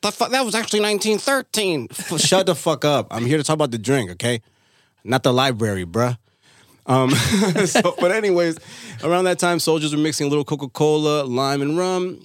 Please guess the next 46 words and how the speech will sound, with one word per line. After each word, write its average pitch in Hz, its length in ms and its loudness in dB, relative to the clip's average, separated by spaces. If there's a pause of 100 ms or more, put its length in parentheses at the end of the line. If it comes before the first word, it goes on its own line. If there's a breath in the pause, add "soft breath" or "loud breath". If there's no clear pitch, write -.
(140)
and 127 120 -2
they 143 60 4
would 143 180 -2
toast, 175 420 0
you 139 100 -2
know, 123 380 -4 (460)
"Para 120 160 0
un 160 40 4
Cuba 190 200 4
Libre," 190 640 2
you 110 120 -6
know, 117 140 -6
"to - 180 -6
a 120 40 -4
free 165 300 0
Cuba." 131 440 0 (880 loud breath)
We 107 100 0
all 107 80 4
know 110 160 2
Cuba's 104 300 0
not 104 180 -2
free, 160 320 0
which 113 180 -6
is 98 120 -8
why 101 100 -2
some 98 220 -4
people 104 240 -6
call 104 240 0
the 101 80 -2
Cuba 101 220 -2
Libre 101 280 0
the 98 100 -2
Mentirita 101 800 0
or 92 80 -6
the 90 80 -4
Little 95 260 -2
Lie. 92 380 0 (840)
Um, 92 320 0
so 107 180 2
the, 98 180 -2 (120)
the 107 120 -2
United 113 300 0
States 107 300 -2
supported 101 360 -2
these 92 200 -4
rebels 95 480 -6